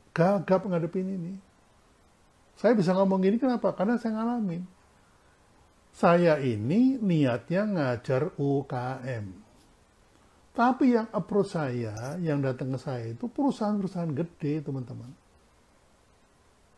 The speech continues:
Mereka bilang, "Loh, Pak Abi, yang gagap nggak cuma U K M, Pak Abi. Saya juga gagap nih." <laughs> "Wah, Bapak kan udah gede, duitnya banyak, ngapain gagap?"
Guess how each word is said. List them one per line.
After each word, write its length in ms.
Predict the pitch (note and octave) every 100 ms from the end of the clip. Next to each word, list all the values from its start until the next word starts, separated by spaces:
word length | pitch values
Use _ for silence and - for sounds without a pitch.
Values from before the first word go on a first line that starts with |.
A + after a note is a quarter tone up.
| _ _ _
Mereka 300 | D#3 F3+ F#3+
bilang, 240 | A#3 A#3+
"Loh, 140 | G3 -
Pak 120 | -
Abi, 160 | D#3+ C#4 - _ _ _ _ _ _ -
yang 160 | E3+ F3
gagap 480 | E3 D3+ G#3+ C#4+
nggak 160 | C4+ F#3+
cuma 160 | G#3+ A3+
U 120 | A#3
K 320 | C4+ C#4+ C#4
M, 80 | C4+
Pak 80 | B3+ A#3+
Abi. 80 | G#3
Saya 400 | F#3 A#3 C4+ D4+
juga 240 | D4+ B3 G#3+
gagap 560 | - C4+ C4 B3+ B3+ -
nih." 160 | A3 -
<laughs> 40 | D#3 - - - - _ _ _ _ _ _ _ _ _ _ _ _ _ _ _ _ _ _ - - F4+ - _ _ _ _ _ - _ _ _ -
"Wah, 240 | A#2+ B2
Bapak 200 | A#2 B2 C#3+
kan 160 | C3
udah 80 | G#2+
gede, 560 | A#2 F#2 G2+ B2+ B2 G#2+
duitnya 320 | B2 C3 C3
banyak, 400 | A#2 G2+ A2 A#2
ngapain 320 | C3 B2 C#3
gagap?" 560 | B2 C3+ C3 A#2+ C3